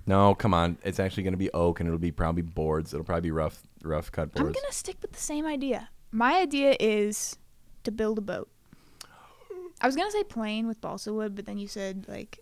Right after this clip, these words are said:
Speaker 2: other harder wood. So I'm gonna go with boat. Like, build a canoe.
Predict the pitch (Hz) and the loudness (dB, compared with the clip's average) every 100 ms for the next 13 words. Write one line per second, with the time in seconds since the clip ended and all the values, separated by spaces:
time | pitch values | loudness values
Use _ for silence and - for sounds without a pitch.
0 | - 208 190 190 190 190 196 202 208 - | -12 -10 -8 -8 -6 -6 -6 -6 -8 -4
1 | 226 262 320 330 269 254 233 - - - | -2 0 0 -2 0 0 -2 -6 -10 -10
2 | - - 240 220 - 233 254 349 - 262 | -20 -6 -4 -4 -10 -6 -4 -4 -4 -2
3 | 220 - | -2 -4